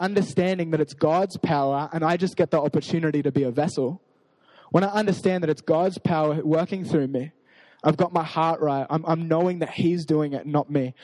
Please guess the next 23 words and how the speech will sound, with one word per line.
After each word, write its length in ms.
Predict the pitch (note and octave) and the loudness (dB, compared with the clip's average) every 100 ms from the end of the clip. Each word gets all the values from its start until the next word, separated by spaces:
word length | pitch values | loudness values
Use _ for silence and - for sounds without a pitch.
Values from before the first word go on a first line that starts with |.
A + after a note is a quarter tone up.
| - | -6
that's 240 | - D#3+ - | -2 0 2
when 100 | G3 | 2
we 100 | F3 | 2
start 260 | - D3+ | 0 -2
to 80 | D#3 | -2
see 160 | - D3 | -2 0
God 240 | C#3 C3 | 0 0
use 200 | D#3+ G3+ | 0 0
us. 440 | C#3 B2 - - - - - | -2 -6 -12 -16 -20 -20 -8
When 100 | E3+ | -4
we 100 | E3+ | -2
stop 380 | - - G3 G#3+ | -4 -2 -2 -2
making 400 | F3 E3+ F#3 F#3 | -2 -2 -2 -2
it 80 | D#3+ | 0
about 320 | C#3+ D3 G3+ | 0 -2 -2
us, 480 | B3+ - - - - _ _ _ _ _ _ _ | -6 -8 -14 -14 -16 _ _ _ _ _ _ _
but 140 | E3 | 2
remember 340 | D#3 E3 E3+ E3+ | 2 0 0 0
that 120 | D3+ | 0
we 180 | C#3+ D#3+ | 0 0
get 160 | D#3+ | -2
the 120 | - C#3 | -2 -2
opportunity, 920 | C#3+ C3 - F#3 G3 D#3+ C3+ B2+ | 0 -2 -2 0 2 0 0 -4